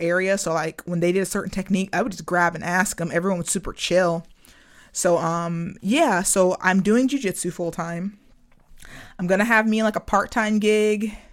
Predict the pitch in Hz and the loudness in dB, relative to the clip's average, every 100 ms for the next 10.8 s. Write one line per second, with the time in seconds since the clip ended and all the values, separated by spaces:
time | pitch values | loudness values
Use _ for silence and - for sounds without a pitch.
0 | - 180 175 175 185 202 175 196 180 - | -14 -4 0 0 0 -4 -4 -2 -4 -4
1 | 190 - - 160 107 104 - 113 113 - | -8 -10 -6 -6 -6 -14 -6 -4 -4 -6
2 | - - - _ - 160 117 - - - | -20 -20 -20 _ -8 -6 -6 -8 -6 -6
3 | - - - - - - - _ _ - | -6 -12 -12 -14 -18 -20 -20 _ _ -2
4 | 180 175 170 170 170 170 175 - - 190 | 0 2 0 -2 -2 -4 -4 -8 -6 -2
5 | 196 202 196 202 196 190 196 220 214 185 | 0 0 0 0 0 -2 0 -2 -2 -4
6 | 165 160 202 285 247 233 262 359 339 349 | -6 -4 -2 2 2 2 -2 0 4 4
7 | 370 - - - - 302 320 311 339 285 | 0 -12 -20 -20 -2 -2 0 -4 -4 0
8 | 320 381 359 - _ _ _ - 214 403 | 2 2 0 -6 _ _ _ 0 4 4
9 | 392 381 302 330 - 262 220 180 143 247 | 4 0 2 0 2 -2 0 -2 2 4
10 | 139 240 - - 226 190 185 180 | 6 6 4 2 6 8 6 2